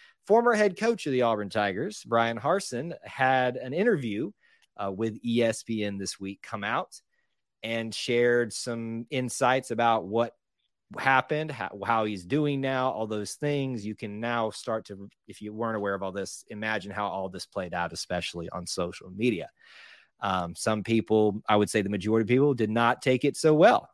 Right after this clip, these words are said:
And I completely understand that. And we'll, we'll maybe talk about some of that. So,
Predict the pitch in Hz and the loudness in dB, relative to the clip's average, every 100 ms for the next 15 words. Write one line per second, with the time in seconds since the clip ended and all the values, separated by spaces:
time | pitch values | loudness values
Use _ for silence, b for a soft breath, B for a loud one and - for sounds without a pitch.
0 | _ - 107 110 113 107 98 - 113 120 | _ -2 2 4 4 2 -6 -2 -2 0
1 | 123 120 123 - 123 127 98 90 90 104 | 0 0 -2 -4 -6 -4 -4 -6 -6 -6
2 | 104 107 101 92 104 98 101 92 90 - | -6 -6 -6 -4 -4 -4 -4 -6 -6 -10
3 | 87 87 87 85 - - 101 92 | -12 -8 -6 -6 -10 -8 -6 -6